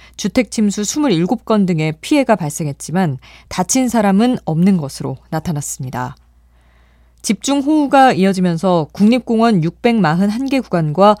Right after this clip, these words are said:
지하차도 마흔여덟 곳 등이 막혔고 여객선 쉰두 개 항로가 통제 중입니다. 중대본은 남부 지역을 중심으로 비상근무 인력 이만 명을 배치해 폭우로 인한 상황에 대응 중이라고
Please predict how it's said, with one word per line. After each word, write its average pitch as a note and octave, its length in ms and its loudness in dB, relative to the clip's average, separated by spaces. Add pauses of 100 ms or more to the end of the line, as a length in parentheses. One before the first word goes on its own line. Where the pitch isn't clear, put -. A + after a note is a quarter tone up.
(200)
지하차도 G#3+ 640 2
마흔여덟 D#3+ 680 2
곳 - 340 -6
등이 F#3 220 2
막혔고 D#3 680 -4 (500)
여객선 B3+ 640 2
쉰두 C4+ 480 -2
개 G#3+ 140 2
항로가 F3+ 560 0 (180)
통제 C4 300 -2
중입니다. C3 580 -6 (800)
중대본은 G3 680 2 (280)
남부 G3 300 4
지역을 C#4 300 4
중심으로 G#3+ 720 0
비상근무 A#3+ 640 0
인력 F#3 420 0
이만 G#3 380 2
명을 F3+ 240 2
배치해 D3+ 520 -6 (280)
폭우로 D#4+ 380 2
인한 C4 200 0
상황에 F#3+ 400 0
대응 F3+ 380 0
중이라고 D#3+ 580 -4